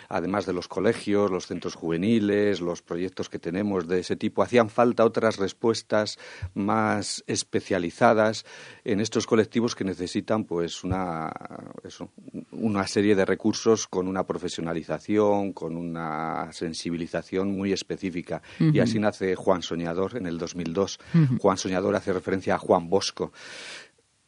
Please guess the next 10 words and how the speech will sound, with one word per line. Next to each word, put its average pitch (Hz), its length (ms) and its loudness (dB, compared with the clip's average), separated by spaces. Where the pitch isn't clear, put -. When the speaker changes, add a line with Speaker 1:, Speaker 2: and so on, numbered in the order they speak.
Speaker 2:
Y 160 300 8
con 147 180 6
esa 147 180 4
filosofía, 151 680 6
¿no?, 185 160 4
de 170 140 8
ayudar 143 360 6
y 214 60 8
de 190 80 6
brindar 165 440 6